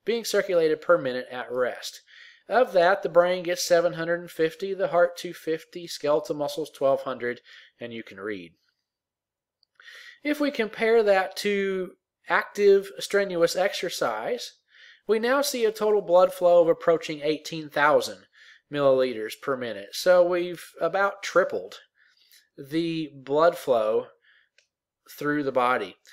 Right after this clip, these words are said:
And if we compare the brain, the brain didn't really change from at rest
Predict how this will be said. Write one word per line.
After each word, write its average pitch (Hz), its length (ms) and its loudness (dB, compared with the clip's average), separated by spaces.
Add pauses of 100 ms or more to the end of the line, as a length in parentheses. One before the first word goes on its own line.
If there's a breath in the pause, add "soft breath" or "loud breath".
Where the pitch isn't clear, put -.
(280 loud breath)
And 180 120 0
if 196 140 -6
we 214 80 6
compare 226 480 0
the 202 100 -2
brain, 165 580 2
the 208 80 -4
brain 233 260 0
didn't 240 180 -2
really 208 180 -2
change - 600 -6 (220)
from 170 200 -2
at 147 160 2
rest - 520 -2